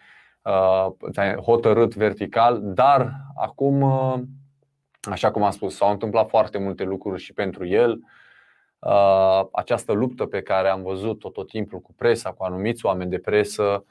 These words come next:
probabil l-au încărcat foarte mult și cred că, uh, de asta l-au dus în punctul ăsta în care, bă, indiferent, plec eu pentru că decid eu,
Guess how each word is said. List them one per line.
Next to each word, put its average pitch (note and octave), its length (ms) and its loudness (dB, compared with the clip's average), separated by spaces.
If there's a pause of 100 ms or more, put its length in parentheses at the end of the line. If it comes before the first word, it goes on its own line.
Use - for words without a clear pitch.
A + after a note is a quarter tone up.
(640)
probabil C3+ 400 4
l-au B2 140 6
încărcat A#2 640 2 (240)
foarte A2 360 0
mult A2+ 240 -2
și A#2 80 -16
cred A#2+ 200 -4
că, A#2+ 520 0
uh, C#2+ 560 -14 (140)
de G#2+ 140 -4
asta A2+ 320 2
l-au G#2 320 4
dus A#2+ 340 -2
în G#2+ 140 -6
punctul G#2 420 -4
ăsta A2+ 200 -4
în G#2 80 -4
care, G2 280 0
bă, G#2 180 0
indiferent, G2+ 680 -2
plec G#2+ 300 0
eu A2+ 120 2
pentru G2 260 -8
că G2 120 -2
decid F#2+ 460 -2
eu, A2+ 300 4